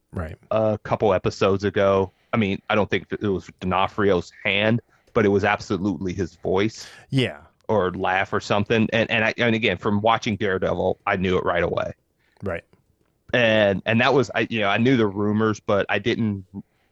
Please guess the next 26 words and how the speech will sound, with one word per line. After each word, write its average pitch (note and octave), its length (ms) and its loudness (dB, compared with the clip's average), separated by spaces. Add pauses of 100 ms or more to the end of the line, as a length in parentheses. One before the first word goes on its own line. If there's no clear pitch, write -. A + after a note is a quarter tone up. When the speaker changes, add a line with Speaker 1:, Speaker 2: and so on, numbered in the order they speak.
(100)
Speaker 2:
that A2 180 2
was, A#2 160 0
like, G2+ 260 0
after F#2+ 360 -4
that F2+ 260 -2
fact. F#2+ 240 -2
That, G#2 260 0
but G#2+ 240 2
I A2 80 2
knew A2 200 4
a - 20 0
little G2 240 -2
bit F#2 140 0
about F#2 300 -2
Echo F#2 380 -2
slash F2+ 680 -2 (200)
Maya G2 460 2
as F2 120 -4
well F#2 400 0
from F#2 120 -4
the E2+ 80 -8
comics F#2 540 -2
Speaker 1:
Mm-hmm. E2+ 260 -12 (100)
Speaker 2:
and F#2+ 160 -4
her F#2 140 -2
relation F#2 640 -2